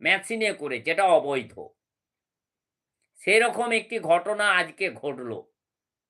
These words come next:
চলছে। সেটা হচ্ছে বাঁকুড়া জেলার জয়পুর ব্লকে বালি পা-, এখনো বালি খাদান চালু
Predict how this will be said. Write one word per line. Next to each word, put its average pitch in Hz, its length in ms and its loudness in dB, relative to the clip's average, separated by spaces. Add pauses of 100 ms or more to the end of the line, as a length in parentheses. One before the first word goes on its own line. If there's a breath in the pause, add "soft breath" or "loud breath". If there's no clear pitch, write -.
(960)
চলছে। 233 640 6 (1200)
সেটা 175 240 0 (120)
হচ্ছে 185 340 -2 (800)
বাঁকুড়া 220 500 2 (220)
জেলার 190 400 2 (160)
জয়পুর 156 560 -2 (160)
ব্লকে 151 400 -4 (220)
বালি 143 320 -4 (140)
পা-, 143 240 -4 (100)
এখনো 175 360 -10 (140)
বালি 151 220 -8 (100)
খাদান 170 280 -8 (120)
চালু 127 220 -10